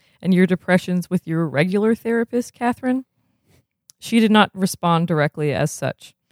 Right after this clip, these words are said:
Her associations began to loosen, in the doctor's opinion, as her face continued to work dryly. "I had shock before, and it got me out of this.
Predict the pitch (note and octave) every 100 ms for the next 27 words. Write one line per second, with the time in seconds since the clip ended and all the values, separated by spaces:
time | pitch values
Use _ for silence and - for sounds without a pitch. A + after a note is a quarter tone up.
0 | _ _ _ F#3+ F#3 - A3+ A3+ G3 G3
1 | F3 - E3+ E3 E3+ E3+ E3 G3+ F#3 D3+
2 | B2+ - D#3+ D3+ C#3+ D3 D3 D3 - -
3 | D3 C#3 C3 D3+ _ _ - E3+ F3+ -
4 | F3+ E3+ E3 - - F#3 F#3 F#3 F3 E3
5 | E3 D#3 D3 - _ D#3+ D3+ D#3 D3 C#3+
6 | D#3+ - _ _ _ _ _ - _ _
7 | - - G3 F#3+ G#3+ - B3 A#3+ - G#3+
8 | - E3+ E3+ D3+ D#3+ D#3+ E3+ F3 F3 E3
9 | E3 D3 C#3+ D#3 -